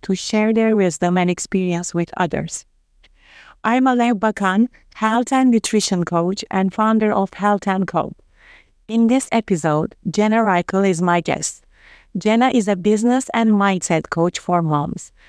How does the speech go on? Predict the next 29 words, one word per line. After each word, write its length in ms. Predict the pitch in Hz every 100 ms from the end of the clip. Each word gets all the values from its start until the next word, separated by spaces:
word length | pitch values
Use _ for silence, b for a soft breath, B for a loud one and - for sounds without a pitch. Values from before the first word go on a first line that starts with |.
| b b b
She 160 | - 220
helps 500 | 196 220 240 - 220
moms 400 | 202 196 202 -
transition 720 | - 190 190 208 233 262 233
out 320 | 202 180 180 -
of 200 | 175 -
their 320 | 180 175 185 - -
corporate 540 | 214 240 - 196 -
roles 380 | 160 147 160 -
and 180 | 196 185
into 420 | 196 208 208 - 190
business 440 | 208 226 214 202
ownership 640 | 180 165 160 151 - 165 - B B B -
in 140 | 208
a 100 | 208
way 240 | 208 226
that 220 | 233 214 -
honors 420 | - 220 220 220 196
that, 200 | 190 190
their 260 | 180 180 170
dream 440 | 175 220 233 240 B B -
to 100 | 196
create 460 | - 196 208 208 -
more 200 | 185 175
flexibility 920 | - 170 - 220 220 226 - 233 226
and 280 | 185 170 160
balance 400 | 190 202 208 202
for 260 | - 185 175
themselves 640 | 185 220 - 214 226 226